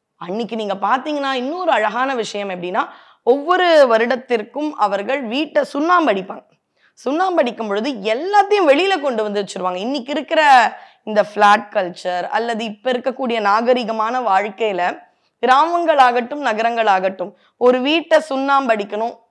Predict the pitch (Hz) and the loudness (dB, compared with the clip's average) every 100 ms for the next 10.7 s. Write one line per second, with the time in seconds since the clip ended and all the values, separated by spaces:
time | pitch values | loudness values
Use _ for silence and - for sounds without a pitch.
0 | - 196 190 240 254 226 240 311 190 208 | -4 -2 -2 -6 -4 -4 -4 -4 0 0
1 | 285 330 311 294 269 302 - 220 233 233 | 2 2 2 0 -2 -4 -6 -4 -4 -4
2 | 226 202 202 190 196 214 202 196 233 226 | -4 -2 2 0 0 0 0 0 -2 -2
3 | 180 170 202 180 165 - _ _ _ _ | -4 -2 -2 -2 -4 -8 _ _ _ _
4 | 214 262 339 359 381 381 311 262 302 330 | 0 4 2 2 2 2 0 0 0 0
5 | 269 285 349 339 294 277 302 302 285 240 | 0 0 2 6 6 6 2 0 2 0
6 | 240 233 320 339 269 294 285 277 294 277 | 0 -2 0 0 0 0 0 2 0 -2
7 | 240 226 214 214 208 220 214 311 381 _ | -2 -4 -4 -4 -4 -2 -2 -4 -6 _
8 | _ _ - 269 262 247 254 254 240 233 | _ _ 2 2 2 -2 0 0 2 0
9 | 220 208 208 202 185 220 202 180 180 190 | 0 -2 -2 0 2 2 2 -2 -2 -2
10 | 190 220 208 190 190 196 | -4 -4 -6 -6 -4 -2